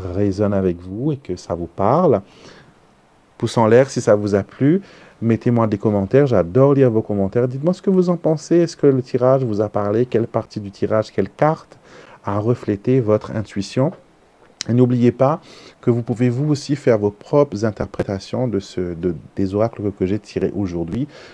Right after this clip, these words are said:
Appropriez-vous le tirage,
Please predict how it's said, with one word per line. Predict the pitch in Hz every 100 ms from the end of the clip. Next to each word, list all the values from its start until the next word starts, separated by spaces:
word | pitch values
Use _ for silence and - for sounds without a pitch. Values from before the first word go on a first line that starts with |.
| - _
Appropriez-vous | 127 131 - 139 - 143 107 98 117 147 -
le | 110
tirage, | - 101 95 98 110 127 139 135